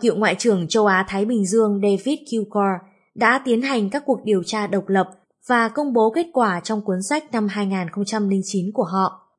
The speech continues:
Cuốn sách có tên Thu hoạch đẫm máu, giết hại các học viên pháp luân công vì nội tạng. Trong cuốn sách này, ông Matus và ông Kilgour phát hiện các ca ghép tạng ở Trung Quốc có thể được lên lịch trong vài ngày hoặc vài tuần,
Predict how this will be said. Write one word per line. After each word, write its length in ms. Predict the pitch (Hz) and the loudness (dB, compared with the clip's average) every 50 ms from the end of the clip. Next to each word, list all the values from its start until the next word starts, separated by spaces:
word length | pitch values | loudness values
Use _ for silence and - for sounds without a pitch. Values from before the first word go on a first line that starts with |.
| _ _ | _ _
Cuốn 200 | - 208 196 202 | 0 2 2 2
sách 220 | - 302 320 320 320 | 2 0 -2 -2 -2
có 120 | - 311 302 208 | -4 -4 0 2
tên 420 | 233 233 226 220 208 202 - _ _ _ _ - | 2 2 2 0 -2 -6 -10 _ _ _ _ -2
Thu 160 | 285 311 302 | 0 0 2
hoạch 240 | 262 269 220 220 - | 2 0 0 0 -2
đẫm 240 | 196 190 214 240 233 | -2 -2 0 0 0
máu, 420 | 208 190 185 196 240 269 - _ _ | 0 2 2 0 -2 -4 -6 _ _
giết 180 | - - 320 339 | -4 -2 -2 -2
hại 260 | 330 269 262 233 - - | -2 -2 -4 -4 -4 -4
các 80 | 277 | -6
học 240 | 277 277 240 202 - | -4 -4 -4 -4 -2
viên 240 | - 226 214 202 196 | 0 0 0 0 0
pháp 140 | - 269 277 277 | -2 -4 -2 -2
luân 160 | 247 226 208 208 | -2 -2 -2 0
công 280 | 226 226 226 220 208 196 - | 0 0 0 0 -2 -4 -2
vì 160 | 208 196 175 | -2 -2 0
nội 180 | 160 175 - - - | -2 -4 -6 -4 -2
tạng. 240 | 185 185 180 170 - - _ _ _ _ _ _ _ _ _ _ _ _ _ _ | -2 -2 -2 -4 -8 -14 _ _ _ _ _ _ _ _ _ _ _ _ _ _
Trong 320 | - 269 254 247 240 233 | -4 0 0 0 0 2
cuốn 160 | - 220 208 | 2 2 2
sách 220 | 202 - 320 320 240 | 2 0 -2 0 0
này, 300 | 226 214 202 190 175 170 - _ _ _ | 2 2 2 0 -2 -4 -10 _ _ _
ông 280 | - 233 226 226 214 214 | 0 0 0 2 0 0
Matus 420 | 220 214 208 220 254 277 311 302 - - - 202 | 0 0 2 2 2 2 2 2 -2 -6 -10 -2
và 80 | - 196 | 0 0
ông 240 | - - 208 214 208 | 2 2 2 0 -2
Kilgour 560 | - - 240 226 220 - - 214 202 202 190 196 - _ _ _ _ _ - | -4 -4 -4 -4 -4 -4 -2 -2 -2 -2 -2 -6 -10 _ _ _ _ _ -2
phát 140 | 320 320 | -2 -2
hiện 300 | - 285 277 247 - - - | 0 2 2 2 0 0 -2
các 140 | 277 285 285 - | -2 -2 -2 -2
ca 160 | 262 233 220 | -2 -4 -2
ghép 240 | 220 262 320 320 - | -2 -4 -6 -4 0
tạng 200 | 254 233 214 - - | 0 0 0 0 -2
ở 100 | - 175 | -6 -6
Trung 200 | - - 214 196 196 | -4 -2 -4 -4 -2
Quốc 220 | - 269 311 330 330 - _ _ _ _ _ | 0 0 0 0 0 -6 _ _ _ _ _
có 140 | 226 226 233 247 | -2 -2 0 2
thể 240 | 311 294 247 247 | 2 2 4 4
được 120 | - 202 185 - | 2 0 0 0
lên 180 | 220 233 226 | 0 2 2
lịch 200 | 226 220 208 202 208 208 | 4 4 4 2 0 -4
trong 240 | - 226 214 208 202 202 | -6 -4 -4 -4 -2 -2
vài 160 | 208 196 190 | -2 0 0
ngày 400 | 180 185 196 190 190 180 170 165 - - | 0 0 0 0 0 0 -4 -6 -6 -6
hoặc 160 | 185 180 170 - _ _ | -4 -4 -4 -8 _ _
vài 180 | 202 190 180 170 | -4 -4 -4 -2
tuần, 300 | - 196 196 185 180 160 | 0 2 2 2 0 -2